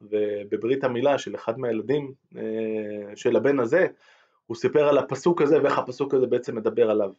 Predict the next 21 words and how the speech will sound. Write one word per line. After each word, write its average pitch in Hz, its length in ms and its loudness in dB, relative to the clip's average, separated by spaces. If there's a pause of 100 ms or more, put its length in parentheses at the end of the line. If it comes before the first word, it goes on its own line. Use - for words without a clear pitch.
(240)
אני 127 640 0 (640)
כל 120 200 0
כך 175 220 2
אוהב 143 440 4
את - 200 -6
היכולת, 110 1080 0
אה, 120 360 2
שלנו 127 520 -2 (1200)
לחיות 165 560 4 (320)
את 123 100 -2
הטקסטים, 160 520 -2 (320)
אה, 123 400 -4
שנכתבו 120 460 -6
לפני 127 260 -6
אלפי 117 280 -2
שנים, 147 360 -4 (440)
ולראות 131 280 4
איך - 160 -2
הם 120 120 2
רלוונטיים 110 560 2
אלינו. 95 240 -4